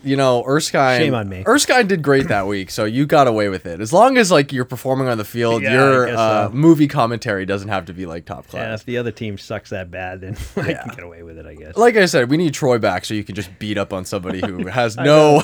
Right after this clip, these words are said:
Speaker 2: know.
Speaker 1: <laughs> no way of
Speaker 2: Troy,
Speaker 1: winning these
Speaker 2: yeah,
Speaker 1: games.
Speaker 2: I definitely, uh, have beatdowns when, uh, Troy's in here.
Speaker 1: Yeah, you
Speaker 2: Uh,
Speaker 1: own, uh,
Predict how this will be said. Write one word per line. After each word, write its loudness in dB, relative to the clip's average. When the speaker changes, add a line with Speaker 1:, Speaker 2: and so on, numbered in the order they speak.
Speaker 2:
know. -2
Speaker 1:
<laughs> -6
no 10
way 12
of 6
Speaker 2:
Troy, 0
Speaker 1:
winning 2
these -4
Speaker 2:
yeah, -2
Speaker 1:
games. -8
Speaker 2:
I -8
definitely, -8
uh, -10
have -12
beatdowns -10
when, -14
uh, -14
Troy's -14
in -16
here. -18
Speaker 1:
Yeah, -4
you -4
Speaker 2:
Uh, -8
Speaker 1:
own, 2
uh, 0